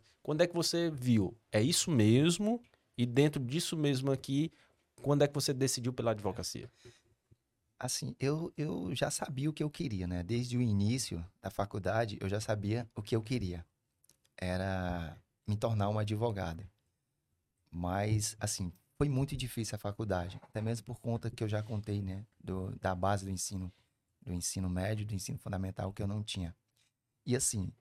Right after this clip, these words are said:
Speaker 2: foi um desafio muito grande, porque eu tinha que trabalhar de dia, fazendo entregas,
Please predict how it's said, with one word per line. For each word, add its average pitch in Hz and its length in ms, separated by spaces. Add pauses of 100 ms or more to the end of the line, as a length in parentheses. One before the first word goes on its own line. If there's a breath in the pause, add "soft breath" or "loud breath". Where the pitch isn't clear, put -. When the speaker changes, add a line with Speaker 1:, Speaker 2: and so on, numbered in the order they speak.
(680)
Speaker 2:
foi 107 560 (600)
um 107 80
desafio 110 460
muito 123 260
grande, 98 400 (240)
porque 110 520 (160)
eu 110 100
tinha 135 220
que 147 80
trabalhar 113 440
de 104 140
dia, 107 340 (920)
fazendo 110 320
entregas, 104 560